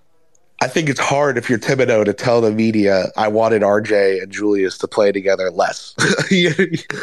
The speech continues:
you know, I think it's hard to say that out loud. Be like, "Yeah, these two guys that are really pivotal to what we're doing, I don't like when they play together." <laughs> So, uh, <laughs> you, you know, he kind of wrote it off as, like, happenstance that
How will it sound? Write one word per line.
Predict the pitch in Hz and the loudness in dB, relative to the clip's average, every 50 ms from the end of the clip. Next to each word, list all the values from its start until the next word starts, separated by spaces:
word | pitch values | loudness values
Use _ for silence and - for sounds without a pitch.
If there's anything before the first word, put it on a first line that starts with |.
| - 339 - | -4 -2 0
you | - 170 | 0 0
know, | 160 165 147 - 202 208 160 147 | 2 0 0 0 0 0 2 2
I | 139 131 | 2 0
think | 135 - 165 156 | 0 0 0 2
it's | 143 143 135 | 0 0 -2
hard | - - 131 139 135 135 135 | -2 0 0 2 2 0 -2
to | - 123 | -4 -6
say | - - 131 127 127 | -2 0 0 2 2
that | 123 120 117 113 | 2 2 2 2
out | 110 107 101 | 0 0 0
loud. | 73 101 101 107 110 120 165 170 - - - - - - - - | 0 0 0 2 2 0 0 -2 -6 -18 -20 -20 -20 -20 -8 -4
Be | - 135 | -2 0
like, | 127 110 123 131 123 | 2 2 0 0 2
"Yeah, | 143 143 135 | 2 2 2
these | 120 135 165 - | 2 0 0 -2
two | - - - 185 | -2 -2 -2 0
guys | 151 135 107 104 104 120 127 123 | 0 2 0 2 2 0 0 0
that | 127 | 2
are | 117 | 2
really | 113 117 117 120 107 | 2 2 2 0 0
pivotal | - - - 117 110 117 117 117 117 | -2 -2 -4 -2 0 0 2 2 2
to | 117 | 2
what | 113 110 110 | 2 2 2
we're | 107 113 110 | 2 0 0
doing, | 104 101 107 107 110 120 120 | 0 0 0 0 2 2 2
I | 104 120 156 | 2 2 2
don't | 196 196 156 | 2 4 4
like | 139 131 123 101 110 | 4 2 2 0 -2
when | 104 | -2
they | 98 98 104 | 0 0 -2
play | 104 - - 107 98 | -2 0 -2 0 0
together." | 95 90 95 95 90 82 - - - | -2 -4 -6 -10 -14 -14 -16 -20 -20
<laughs> | - | -10
So, | - - 120 113 - 160 127 - - - - - - - - - | -4 -4 -2 0 0 0 0 -2 -4 -10 -12 -14 -16 -16 -8 -4
uh, | - 127 131 135 139 - - 220 - - - 254 - - - - - - | 0 0 2 0 0 -2 -4 -6 -6 -6 -6 -8 -8 -10 -14 -16 -14 -14
<laughs> | - - - - - 73 - - | -14 -14 -12 -8 -8 -6 -2 0
you, | 131 143 139 - 131 131 - 127 | 0 0 0 2 2 2 2 4
you | 135 139 | 2 2
know, | 135 120 | 2 2
he | 123 127 143 | 2 0 -2
kind | 143 165 156 147 | -2 0 0 0
of | 135 120 | 0 2
wrote | 127 131 127 123 | 2 2 2 2
it | 120 117 | 2 2
off | 113 117 127 131 - | 2 2 0 0 -2
as, | 120 110 104 | -2 0 0
like, | 110 107 95 | 0 -2 -2
happenstance | - 127 113 113 - 135 131 - - 131 139 139 135 135 - - | -2 -4 -4 -4 -4 -8 -8 -4 0 0 2 0 0 -2 -4 -4
that | 117 110 107 104 101 - | -2 0 0 -2 -4 -6